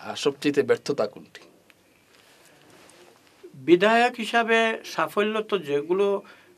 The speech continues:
Speaker 2: করছি সরকারের
Speaker 1: কোন, কোন সাফল্যটা আপনার কাছে গুরুত্বপূর্ণ মনে হয়? মানে আপনার,
Speaker 2: যু-
Speaker 1: মানে আপনি ধরুন আপনার নিজের, মানুষ তো নিজের মনের কাছে নিজে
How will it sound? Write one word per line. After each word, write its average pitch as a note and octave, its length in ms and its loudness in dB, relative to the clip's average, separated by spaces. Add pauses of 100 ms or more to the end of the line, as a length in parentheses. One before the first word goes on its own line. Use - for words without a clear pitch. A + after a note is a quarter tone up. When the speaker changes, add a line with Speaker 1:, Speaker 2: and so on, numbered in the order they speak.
Speaker 2:
করছি F3 340 2
সরকারের F3 500 2
Speaker 1:
কোন, - 180 -6 (320)
কোন A3+ 100 4
সাফল্যটা G#3+ 400 8
আপনার F#3+ 240 6
কাছে G3+ 180 6
গুরুত্বপূর্ণ B2 560 -2
মনে G2+ 200 -8
হয়? - 160 -20 (240)
মানে A#2+ 120 -2
আপনার, C#3 640 2
Speaker 2:
যু- D3 120 4
Speaker 1:
মানে C3+ 160 6
আপনি F#3+ 440 2 (220)
ধরুন E3 280 8
আপনার D#3 300 0
নিজের, D3 280 6
মানুষ E3+ 300 2
তো A3+ 60 -6
নিজের E3+ 260 8
মনের D3+ 280 4
কাছে F3 220 4
নিজে D3 320 4